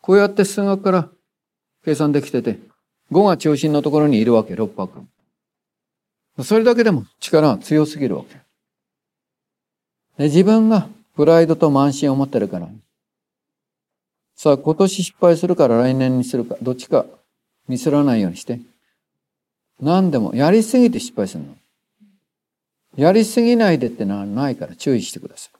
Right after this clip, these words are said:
今年と来年。六白が。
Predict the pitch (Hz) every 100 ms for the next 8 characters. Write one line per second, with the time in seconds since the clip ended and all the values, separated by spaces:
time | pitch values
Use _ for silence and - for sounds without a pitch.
0 | _ 127 123 127 - 127 92 87 - _
1 | _ _ _ _ _ _ _ _ _ _
2 | _ _ _ 123 120 113 107 101 73 -